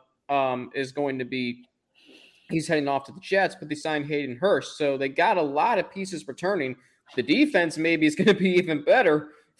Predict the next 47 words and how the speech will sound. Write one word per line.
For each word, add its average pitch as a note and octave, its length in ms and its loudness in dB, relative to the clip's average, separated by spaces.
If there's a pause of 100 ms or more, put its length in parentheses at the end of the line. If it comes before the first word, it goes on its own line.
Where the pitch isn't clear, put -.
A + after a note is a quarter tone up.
than G#3 140 8
it E3+ 100 6
was D#3 280 0
last F#3+ 360 0
year. D#3 140 -2
So D3+ 360 -2 (640)
I E3+ 120 6
know B3 220 4
the A3 220 6
A A#3 180 4
F G#3 100 -4
C A3+ 180 -8
is F3 120 -4
loaded, F#3+ 480 2
but D3+ 300 2 (420)
how B3 360 6
hard A#3 380 2
do G3+ 80 -6
you G#3+ 180 -4
think G3+ 380 -4
is D#3+ 140 0
it? F#3+ 260 0
Because G3 300 2 (100)
I C4 140 4
look C#4 160 0
at G#3 60 -6
it F#3 80 0
this A#3+ 180 -2
way. - 100 -10 (1040)
The G3 120 6
road A3 360 6
to B3 80 0
the G#3 180 -2
A A3 160 4
F F#3 100 -4
C, - 180 -16
the E3+ 120 -2
road G#3 200 2
to B3+ 60 -2
the F3+ 80 -2
Super A3+ 280 0
Bowl F#3 140 0
in E3+ 60 -2
the E3+ 120 -2
A G#3 120 0
F F3+ 100 -2
C, F#3 500 -8